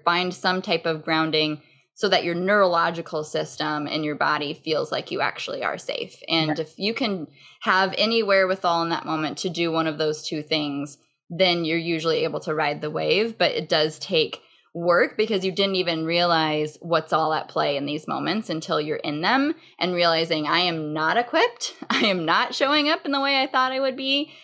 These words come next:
Speaker 1: I am not doing what my kid needs me to be doing in this moment. And so I have some work to do."
Speaker 2: Yeah. And I, and <laughs> my husband and I, like,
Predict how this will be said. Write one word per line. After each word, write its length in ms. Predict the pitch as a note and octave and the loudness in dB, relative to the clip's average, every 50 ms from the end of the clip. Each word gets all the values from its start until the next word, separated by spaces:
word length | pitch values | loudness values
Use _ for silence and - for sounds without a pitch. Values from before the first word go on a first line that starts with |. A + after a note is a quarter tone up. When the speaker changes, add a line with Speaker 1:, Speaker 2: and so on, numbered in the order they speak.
| - - | -6 -2
Speaker 1:
I 120 | - G3 F#3+ | 0 2 2
am 140 | F#3+ F#3+ | 2 2
not 260 | F#3+ G3+ A3 A3 G#3+ A3 | 2 0 0 0 0 -2
doing 260 | A#3+ A#3 A#3 A#3 A#3 | 0 0 0 0 0
what 120 | G#3+ - | -2 -4
my 120 | G3 G#3 G#3+ | -4 -6 -2
kid 180 | - B3 A#3 | -2 0 0
needs 240 | A3+ A3+ A3+ A3+ A#3+ | 0 0 -2 -2 -2
me 260 | A#3 A3+ A#3 A#3 A#3 A3+ | -2 -2 -2 -2 -2 -4
to 80 | - A3+ | -4 -4
be 80 | A3 G#3+ | -4 -2
doing 260 | G#3 G#3 G#3+ G#3+ G#3+ | 0 0 0 0 -2
in 60 | G#3 | -2
this 200 | G#3 G#3+ G#3 - | -4 -6 -4 -4
moment. 360 | G#3+ G#3+ G#3+ A3 A3+ A3 D#3+ | -2 -2 0 0 0 0 -2
And 100 | F3 F#3+ | -4 -4
so 140 | - G3 F3+ | 0 0 2
I 120 | E3 E3+ F#3 | 2 2 2
have 140 | F#3 F3 - | 0 -2 -4
some 120 | - E3+ | -6 -6
work 160 | D3+ C3 - - | -6 -8 -8 -6
to 80 | - | -6
do." 100 | A2+ - - - - - _ _ _ _ | -6 -6 -6 -10 -16 -20 _ _ _ _
Speaker 2:
Yeah. 280 | F3+ - - E3 E3 F#3+ F3 - _ _ - - - - - - | 2 4 4 4 2 0 -4 -8 _ _ -20 -18 -16 -10 0 2
And 140 | B3+ C4+ C#4+ | 4 6 6
I, 160 | C#4 C4+ - - | 6 4 4 4
and 320 | C4 C4 C4 B3+ B3 - - _ _ - | 4 4 6 4 4 2 -2 _ _ 0
<laughs> 560 | G#3 E3+ E3+ E3 - - _ - - - - | 2 2 0 -2 -6 -10 _ -20 -20 -4 0
my 100 | G#3 G#3+ | 4 6
husband 220 | A3+ B3 B3 A3+ A#3+ | 6 6 6 6 4
and 100 | A3 G#3 | 4 4
I, 100 | G3+ F#3+ | 4 2
like, 260 | F#3 - - - - | 2 0 -2 -6 -6